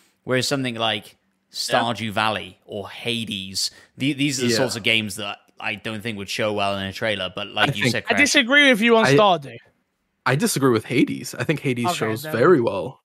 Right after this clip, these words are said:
Speaker 2: in trailers. It's
Speaker 3: The reason I di-
Speaker 2: action-packed.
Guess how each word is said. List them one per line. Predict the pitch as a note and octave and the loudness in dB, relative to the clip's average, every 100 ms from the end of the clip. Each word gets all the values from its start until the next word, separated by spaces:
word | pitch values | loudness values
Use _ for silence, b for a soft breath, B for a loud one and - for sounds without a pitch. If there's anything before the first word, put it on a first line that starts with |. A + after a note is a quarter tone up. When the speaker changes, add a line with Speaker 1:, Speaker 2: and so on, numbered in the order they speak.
| - | -10
Speaker 2:
in | A2+ | -8
trailers. | - E2 D2 - - - - _ _ _ _ _ _ _ _ _ _ - | -4 -2 -2 -4 -6 -8 -12 _ _ _ _ _ _ _ _ _ _ -2
It's | C#3 | 0
Speaker 3:
The | G3 | 4
reason | A#3+ C#4+ D4 | 4 4 2
I | C4 | 0
di- | D#3 | 0
Speaker 2:
action-packed. | C#3+ B2 - _ - - | 0 -2 -8 _ -16 -16